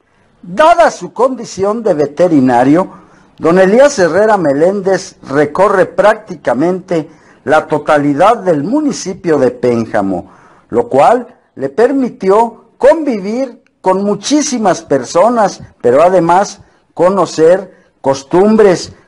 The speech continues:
conocer datos, hechos históricos que más tarde habrá de plasmar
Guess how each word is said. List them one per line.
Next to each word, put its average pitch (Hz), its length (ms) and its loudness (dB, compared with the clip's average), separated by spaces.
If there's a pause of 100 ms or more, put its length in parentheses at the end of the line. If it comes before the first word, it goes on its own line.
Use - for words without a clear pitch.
conocer 180 800 0
datos, 190 680 -2 (240)
hechos 220 500 -2
históricos 196 880 -4 (280)
que 151 140 2
más 208 320 0
tarde 202 560 0 (200)
habrá 156 400 2
de 202 120 0
plasmar 156 760 -4